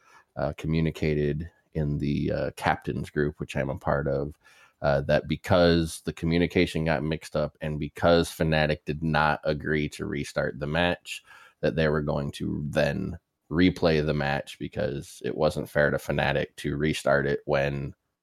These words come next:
Fnatic did not agree. So they were basically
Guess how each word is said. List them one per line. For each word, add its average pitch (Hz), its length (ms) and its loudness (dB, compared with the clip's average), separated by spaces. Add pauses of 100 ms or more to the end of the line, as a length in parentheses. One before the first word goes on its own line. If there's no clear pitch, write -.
Fnatic 76 420 0
did - 140 -4
not 71 180 -2
agree. 69 420 -6
So 76 200 -4
they 73 140 2
were 73 120 2
basically 76 600 2